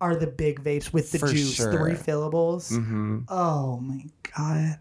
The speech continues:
Speaker 2: Yeah, when it's,
Speaker 1: Oh,
Speaker 2: like,
Speaker 1: I
Speaker 2: a
Speaker 1: feel
Speaker 2: big, like, moment, like, a, almost like a square more.
Speaker 1: Out.
Speaker 2: I start to get a little
Speaker 1: I
Speaker 2: nervous
Speaker 1: get a little
Speaker 2: around
Speaker 1: wheezy.
Speaker 2: there. Yeah.
Speaker 1: <laughs> Someone wrote in,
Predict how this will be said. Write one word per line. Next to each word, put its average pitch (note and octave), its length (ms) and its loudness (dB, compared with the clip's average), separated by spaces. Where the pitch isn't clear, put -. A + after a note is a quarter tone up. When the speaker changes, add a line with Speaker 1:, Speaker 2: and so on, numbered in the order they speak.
Speaker 2:
Yeah, B2 220 2
when B2+ 160 0
it's, E3+ 120 -2
Speaker 1:
Oh, F3 40 2
Speaker 2:
like, D3 120 6
Speaker 1:
I E3 120 -2
Speaker 2:
a - 20 -4
Speaker 1:
feel D#3+ 280 2
Speaker 2:
big, A2 600 2
like, G2+ 240 0
moment, G2 320 2
like, G#2+ 100 -2
a, G#2 140 0
almost A#2+ 240 -4
like A2+ 100 -4
a A2 40 0
square F#2+ 520 0
more. C3 460 0
Speaker 1:
Out. B2 480 0
Speaker 2:
I B2 80 0
start - 260 0
to F3+ 80 2
get F#3+ 140 0
a F3 60 0
little B2+ 220 0
Speaker 1:
I F3 40 4
Speaker 2:
nervous E3 160 2
Speaker 1:
get - 20 0
a - 140 2
little D#3 220 2
Speaker 2:
around G#2+ 260 2
Speaker 1:
wheezy. F#2+ 100 0
Speaker 2:
there. D#2+ 280 0
Yeah. - 220 2
Speaker 1:
<laughs> - 500 -6
Someone A3 640 2
wrote F3+ 340 2
in, D3 640 0